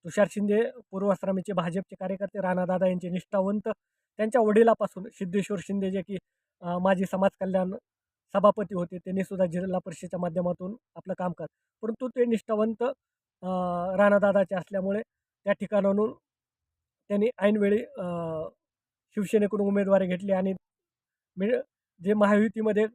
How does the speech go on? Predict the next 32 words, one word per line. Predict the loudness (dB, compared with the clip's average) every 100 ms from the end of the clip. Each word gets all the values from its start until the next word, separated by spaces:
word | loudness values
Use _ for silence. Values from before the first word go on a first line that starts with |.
| -4
मिठाचा | -2 2 2 0
खडा | -2
पडण्याचं | -2 0 0 0
मुख्य | -4 -6 -6 -2
कारण | 0 0 -2 -14 _
हेच | -4 -2
होतं, | -2 0
अविनाश | 0 0 -2 -4
खापे | -8 -4
आणि | -2 -2
अजित | -2 -4 -4
पिंगळे | -4 0
यांचा | 0 0 -2 -4 -6 _ _ -4
जो | 0 0 -2 _ _ _ 2
वाद | 6 6
झालता | 4 -2 -4
किंवा | -2 0 2
एक | 0 2
राजन | 4 4
साळवीच्या | 0 0 0 -2
माध्यमातून | -2 -2 -2 -2 -2 -6
जो | -6 -6 -2
व्हायरल | 0 2 4
व्हिडिओ | 4 2 2
झालता, | 0 -2 -6 -10 _ _ _
त्याचं | -4 -2
मूळ | 0 2 6 6
कारण | 4 4 4
म्हणजे | 2 0 -2 -4 _ _ _ _ _ _ _ _ _ _
हा | 2 4
गट | 4 2
आहे. | -4